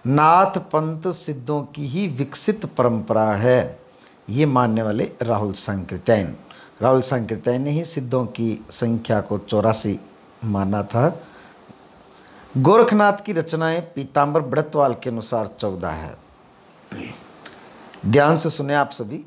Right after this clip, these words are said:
ये चौदह जो रचनाएं हैं मैं अभी आपको मात्र डेढ़ मिनट में इन-, इनको याद करवा दूंगा। सबसे पहले देखें आप, क्योंकि नाथ संप्रदाय में और नाथ साहित्य जो है वो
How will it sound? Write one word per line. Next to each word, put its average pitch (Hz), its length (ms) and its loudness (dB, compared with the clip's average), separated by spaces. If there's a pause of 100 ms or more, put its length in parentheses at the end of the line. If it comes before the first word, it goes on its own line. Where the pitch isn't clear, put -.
ये 135 120 -6
चौदह 127 720 0 (460)
जो 123 140 2
रचनाएं 123 500 0
हैं 117 340 -6 (640)
मैं 127 260 0
अभी 120 340 2
आपको 113 680 0
मात्र 120 720 0 (600)
डेढ़ 156 420 2
मिनट 104 340 -2
में 117 320 -2 (100)
इन-, 113 180 -6
इनको 113 260 0
याद 104 300 4
करवा 101 260 0
दूंगा। 90 420 -2 (1200)
सबसे - 260 2
पहले 202 280 4
देखें 185 320 0
आप, 156 300 -2
क्योंकि 160 260 -2
नाथ 147 260 4
संप्रदाय 127 640 0
में 113 260 -4
और 147 160 -2
नाथ 135 220 4
साहित्य 139 500 -4
जो 127 120 -4
है 127 100 0
वो 160 140 -4